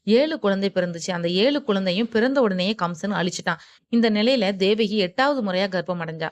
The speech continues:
அதே சமயத்துல வசுதேவரோட நண்பர் நந்தாவோட மனைவி யசோதாவும் கர்ப்பம் அடைஞ்சா.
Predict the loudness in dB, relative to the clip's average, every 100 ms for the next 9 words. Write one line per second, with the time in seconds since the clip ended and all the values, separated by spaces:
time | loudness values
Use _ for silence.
0 | -10 -2 0 2 0 -2 0 -2 -2 -2
1 | 0 0 0 -2 0 2 2 2 0 -2
2 | 0 0 -2 -2 -2 2 2 2 2 0
3 | -2 -4 -4 -2 -2 -2 -2 0 0 0
4 | 0 -2 -4 -6 -4 -4